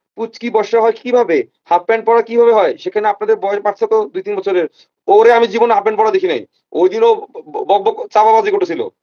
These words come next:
আমি এগুলো ইগনোর করছি। আমি শুধু ওর কনফেশন দিয়েছিলাম, ওদের মাফসা ছেলে রে। ও অনেক হাওয়া কথা বলছিল, এগুলো নিয়ে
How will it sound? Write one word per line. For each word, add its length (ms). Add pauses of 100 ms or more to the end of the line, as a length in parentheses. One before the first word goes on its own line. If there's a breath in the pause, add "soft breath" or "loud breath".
(200)
আমি 140
এগুলো 140
ইগনোর 180
করছি। 260
আমি 140
শুধু 140
ওর 60
কনফেশন 320
দিয়েছিলাম, 340
ওদের 120
মাফসা 200
ছেলে 180
রে। 160 (260)
ও 60 (140)
অনেক 260
হাওয়া 460
কথা 100
বলছিল, 240
এগুলো 160
নিয়ে 140